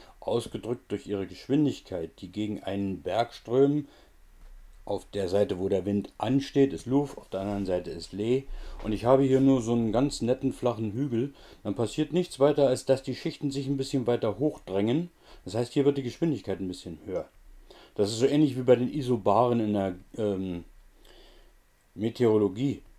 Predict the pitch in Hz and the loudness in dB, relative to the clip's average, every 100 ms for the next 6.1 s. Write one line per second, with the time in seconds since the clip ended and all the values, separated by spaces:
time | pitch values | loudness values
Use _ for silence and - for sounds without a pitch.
0 | - - 120 127 123 135 110 - - _ | -20 -4 0 2 4 4 2 -4 -20 _
1 | _ 117 110 156 180 151 131 104 104 110 | _ -10 -4 2 6 8 6 4 4 4
2 | 143 - 117 95 92 156 - - 170 - | 2 -2 -4 -4 -2 -4 -4 0 0 0
3 | - - 135 131 156 156 143 139 123 160 | -12 -8 -2 2 2 2 0 -2 -2 -2
4 | 156 151 139 120 107 120 120 123 127 131 | 0 -2 0 -2 -2 -2 -2 -2 0 -2
5 | 120 135 135 135 123 120 110 98 113 120 | -4 -4 -4 -2 -4 -4 -6 -4 -2 -2
6 | - | -6